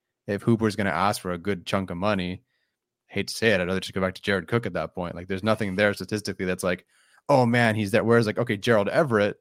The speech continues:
top five in drop rate, being a good thing, pretty solid yards after the catch, a coaching connection, sure,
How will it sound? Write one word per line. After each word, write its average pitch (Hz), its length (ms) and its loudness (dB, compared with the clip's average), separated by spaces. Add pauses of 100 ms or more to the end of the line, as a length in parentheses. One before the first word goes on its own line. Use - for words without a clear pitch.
(380)
top 95 260 0
five 92 240 -2
in 90 100 -8
drop 113 340 4
rate, 110 240 0
being 98 200 -6
a 85 60 -8
good 104 280 -4
thing, 98 420 -4 (320)
pretty 110 200 -2
solid 101 300 2
yards 92 180 -2
after 87 160 -10
the 85 100 -10
catch, 107 400 2
a 85 120 -10
coaching 110 360 -2
connection, 101 420 -4
sure, 113 440 0